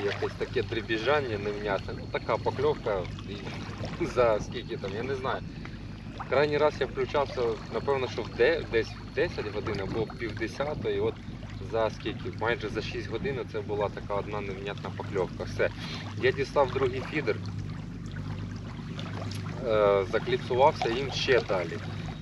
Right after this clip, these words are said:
Е, сімдесят п'ять обертів. Як я і казав, от ми ловимо в ямі, ну, найглибша точка. Це, як то кажуть, друга бровка, тому що підходив інший рибак, він, е,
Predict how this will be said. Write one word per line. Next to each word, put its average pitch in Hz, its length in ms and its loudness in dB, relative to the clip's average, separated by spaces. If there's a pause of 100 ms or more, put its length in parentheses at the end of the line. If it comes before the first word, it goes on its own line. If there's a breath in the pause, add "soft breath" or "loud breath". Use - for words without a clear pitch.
(140)
Е, 98 220 4
сімдесят 110 640 0
п'ять 98 260 2
обертів. 98 480 -4 (840)
Як 113 180 6
я 143 60 6
і 131 60 4
казав, 165 400 4
от 117 120 -2
ми 123 120 2
ловимо 123 340 4
в 110 40 -4
ямі, 127 360 2 (1000)
ну, 160 140 0
найглибша 123 500 2
точка. 98 520 0
Це, 113 180 6
як 110 120 6
то - 160 0
кажуть, 104 280 0
друга 117 280 2
бровка, 117 400 2 (180)
тому 117 180 -4
що 117 120 -4
підходив 117 580 -2
інший 120 280 -2
рибак, 117 400 -2
він, 110 200 -4 (1200 loud breath)
е, 110 300 4